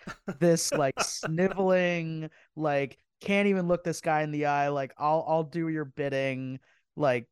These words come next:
Speaker 2: piece of shit." Like, it's like he has the moment where he's like, you know, "Welcome in," or whatever. He's like,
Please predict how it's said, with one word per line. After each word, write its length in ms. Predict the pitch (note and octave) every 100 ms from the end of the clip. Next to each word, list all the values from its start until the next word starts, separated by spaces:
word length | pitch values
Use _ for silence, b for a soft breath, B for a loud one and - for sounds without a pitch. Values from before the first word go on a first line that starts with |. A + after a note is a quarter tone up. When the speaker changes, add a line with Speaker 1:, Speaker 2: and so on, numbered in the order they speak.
| _
Speaker 2:
piece 320 | - G3 G3 C#3+
of 120 | A#2+
shit." 420 | - - C#3+ -
Like, 240 | D3 D3 C#3
it's 180 | E3
like 180 | F#3 D#3 B B
he 140 | - G#3
has 180 | A3 F3+
the 80 |
moment 440 | E3 E3 G3 G#3+ F#3
where 120 | E3
he's 240 | D#3+ D3+
like, 320 | C#3+ C#3 C3 E3
you 80 |
know, 140 | D3 C3+
"Welcome 420 | D3+ G3+ - E3+
in," 180 | D3+ C#3+
or 120 | C#3+
whatever. 320 | C#3+ C#3 C3+
He's 260 | C3+ C#3 C3+
like, 240 | C#3+ C3+